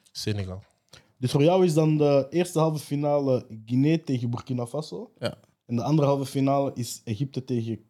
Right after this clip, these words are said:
Speaker 2: Gambia.
Speaker 3: Nee.
Speaker 2: Marokko tegen Gambia.
Speaker 3: Ja.
Speaker 2: En voor jou is de halve finale Burkina Faso tegen Senegal.
Speaker 1: Mhm.
Speaker 2: En Cameroen tegen Marokko.
Speaker 1: Mhm.
Speaker 2: Oké, sorry.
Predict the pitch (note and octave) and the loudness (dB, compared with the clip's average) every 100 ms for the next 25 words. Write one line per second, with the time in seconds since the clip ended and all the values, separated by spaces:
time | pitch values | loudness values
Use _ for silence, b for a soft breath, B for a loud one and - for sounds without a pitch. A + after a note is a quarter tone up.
0 | _ - G#2 G2 F#2 - - _ _ _ | _ -6 -4 -4 -6 -12 -18 _ _ _
1 | _ _ _ _ _ _ - A#2+ G#2+ - | _ _ _ _ _ _ 0 0 2 -4
2 | _ _ _ _ _ _ A#2 B2+ C3 G#2+ | _ _ _ _ _ _ -2 0 0 -4
3 | G#2+ G#2 G2+ F#2+ F#2+ A2 A2 - _ _ | -4 -4 -6 -8 -6 -4 -4 -8 _ _
4 | _ _ _ _ A2+ A2+ C#3 D#3 D#3 C#3+ | _ _ _ _ -4 2 4 4 2 2
5 | C#3 C#3+ C#3 - B2+ C3+ D3 D3+ E3+ - | 2 2 -2 -4 -2 2 2 2 -2 -6
6 | _ _ _ A#2+ - B2+ B2 D#3 D#3 D3+ | _ _ _ -12 -2 0 0 -2 -4 -4
7 | - B2 A#2 C#3+ D#3 D#3+ E3 G#3 A2+ A2 | -2 -2 0 0 0 0 -2 -6 -6 -4
8 | C#3+ - _ _ _ _ _ _ _ _ | -4 -10 _ _ _ _ _ _ _ _
9 | _ A2+ A2 A#2+ A#2 B2+ C3+ C3+ A#2+ A2+ | _ -12 -4 0 2 4 2 2 -2 0
10 | G#2+ G2 _ - G2 _ _ B2 G#2+ G#2+ | -2 -6 _ -16 -16 _ _ -6 -4 -4
11 | A#2 _ _ _ _ - - - - A#2 | -8 _ _ _ _ -20 -18 -16 -12 -14